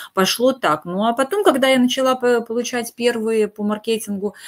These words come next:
первые вознаграждения и понимать, что я тут же мо-, их могу реинвестировать и, м, как бы всё меньше и меньше своих личных денег вкладывать, которые я зарабатываю, допустим, в другом месте, то есть я поняла: «О, так а команду создавать — это здорово, это классно».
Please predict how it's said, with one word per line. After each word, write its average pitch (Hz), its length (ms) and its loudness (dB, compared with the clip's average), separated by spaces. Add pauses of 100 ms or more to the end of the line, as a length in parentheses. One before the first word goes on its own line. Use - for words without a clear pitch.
(120)
первые 220 320 2
вознаграждения 214 840 0
и - 20 0
понимать, 196 440 -2
что - 160 -6
я 196 100 0
тут 208 240 -4
же 185 120 -6
мо-, 175 240 -4
их - 160 -4
могу 190 260 -4
реинвестировать 180 800 -6
и, 180 200 -6 (460)
м, 180 160 -14
как 170 160 -14
бы 175 220 -2
всё - 220 0
меньше 202 340 2
и - 20 0
меньше 190 320 -2
своих 185 280 -4
личных 180 360 -6
денег 180 340 -4
вкладывать, 180 520 -4
которые 185 320 -6
я 180 120 0
зарабатываю, 170 640 -4
допустим, 165 460 -16
в 165 60 -16
другом 175 400 -4
месте, 220 420 -4 (520)
то - 80 -20
есть - 120 -6
я 160 80 -2
поняла: 165 460 -6
«О, 185 380 -2
так - 180 -10
а 160 40 -6
команду 233 500 4
создавать — 202 640 0
это 165 160 -14
здорово, 233 560 2
это 170 200 -8
классно». 269 560 -6